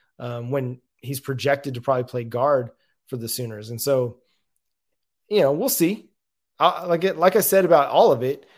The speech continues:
I mean, I feel better about the defense than I do the offensive line, but I still wanna see all of it when they travel to Nippert Stadium and play Cincinnati in a hostile environment. I'm not gonna learn anything, I don't think,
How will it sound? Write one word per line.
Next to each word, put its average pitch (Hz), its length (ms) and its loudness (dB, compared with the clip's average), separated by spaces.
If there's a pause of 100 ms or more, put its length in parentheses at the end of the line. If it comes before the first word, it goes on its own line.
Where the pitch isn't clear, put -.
(140)
I - 20 -8
mean, 147 300 -4 (280)
I 160 60 6
feel 240 180 6
better 180 220 8
about 202 160 2
the 220 60 -2
defense 160 400 -6
than 160 100 0
I 147 60 4
do 151 120 -2
the 151 120 0
offensive 139 360 -6
line, 113 360 -8 (1120)
but 143 200 2
I 139 40 6
still 185 260 4
wanna 151 160 2
see 139 320 -6
all 151 300 4
of 120 100 -2
it 117 240 -10 (1000)
when 143 300 -6
they 139 120 -4
travel 135 400 -2
to 127 60 -6
Nippert 131 400 -8
Stadium 123 500 -6
and 117 160 -14
play 135 160 -4
Cincinnati 117 800 -10 (260)
in 139 100 -4
a 135 40 -2
hostile 123 400 -4
environment. 113 540 -10 (100)
I'm 180 80 -4
not 196 140 2
gonna 165 140 2
learn 151 220 4
anything, 175 640 -4
I 147 80 -6
don't 143 200 -4
think, 170 360 -8